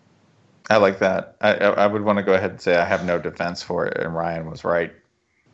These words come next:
I do want to, can I give one plaudit to a team that I guarantee you they will get no other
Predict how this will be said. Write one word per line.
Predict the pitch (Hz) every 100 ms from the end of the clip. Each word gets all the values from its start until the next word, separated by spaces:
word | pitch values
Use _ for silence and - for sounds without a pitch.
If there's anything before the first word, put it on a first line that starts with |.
| _ -
I | 104
do | 156
want | 139 120 90
to, | -
can | 113
I |
give | 120 139
one | 113 104 107 107 113 - _ _ _ _
plaudit | - 101 90 87 - -
to | 90 85 78 -
a | 85
team | - 87 85 82
that | 80 80 80 -
I | 76 76
guarantee | 98 90 87 101
you | 90
they | 90 82
will |
get | 92 85
no | 87 87 90
other | 87 87 85 82